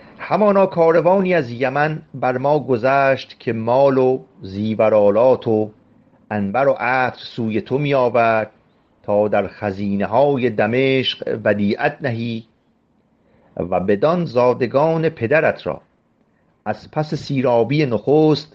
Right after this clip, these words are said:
پی در پی سیراب سازی. یعنی اینا رو می‌خواد اونجا به بستگان خود تقس-، تقسیم کنی و اینا.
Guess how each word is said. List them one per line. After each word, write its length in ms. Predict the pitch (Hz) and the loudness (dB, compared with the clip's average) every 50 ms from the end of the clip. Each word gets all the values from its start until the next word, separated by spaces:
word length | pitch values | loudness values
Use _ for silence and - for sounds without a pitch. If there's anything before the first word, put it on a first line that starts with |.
| - _ | -20 _
پی 200 | - 113 107 107 | -2 0 0 2
در 180 | 101 107 104 | 2 0 0
پی 380 | 98 - 127 127 135 139 143 - _ _ _ _ _ _ _ _ | 0 2 2 2 2 0 -4 -10 _ _ _ _ _ _ _ _
سیراب 500 | _ - - 117 113 113 143 147 131 - | _ -10 -6 -4 -2 0 2 2 0 0
سازی. 480 | - - 107 92 90 85 90 92 - - _ | -2 -4 -2 -2 -2 -2 -8 -16 -18 -16 _
یعنی 200 | - 151 160 165 | -10 -8 -6 -6
اینا 240 | 170 165 160 165 165 | -6 -6 -4 -4 -2
رو 240 | 170 165 156 147 - | 0 0 -2 -2 -4
می‌خواد 260 | 160 147 - 143 139 | -10 -4 -2 -2 -2
اونجا 420 | 135 135 127 120 135 131 131 135 147 _ _ _ _ _ - - - _ _ | 0 -4 -4 0 0 0 0 -2 -6 _ _ _ _ _ -20 -20 -20 _ _
به 80 | - 127 | -6 0
بستگان 460 | 117 120 110 - - 120 123 143 131 | 0 0 0 0 -2 0 0 0 0
خود 220 | - 156 170 160 | 2 2 2 2
تقس-، 400 | 143 - 117 101 87 - - - - | 2 0 -2 -4 -4 -6 -18 -10 -6
تقسیم 360 | 113 104 101 - - 131 120 | -6 -6 -6 -6 -6 -6 -6
کنی 260 | - - 110 107 104 | -2 -4 -2 0 0
و 40 | 104 | 0
اینا. 440 | 104 104 110 131 156 190 220 226 | 0 0 0 0 0 0 -2 -2